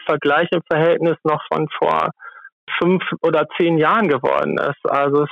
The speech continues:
war nie so schlecht wie heutzutage.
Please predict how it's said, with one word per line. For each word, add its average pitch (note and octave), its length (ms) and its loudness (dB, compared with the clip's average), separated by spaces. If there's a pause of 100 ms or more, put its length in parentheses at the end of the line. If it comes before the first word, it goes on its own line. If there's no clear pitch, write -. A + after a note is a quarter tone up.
war D#3 160 0
nie F#3 280 2
so G3 120 2
schlecht - 540 0 (140)
wie E3 480 2 (240)
heutzutage. F3 1000 0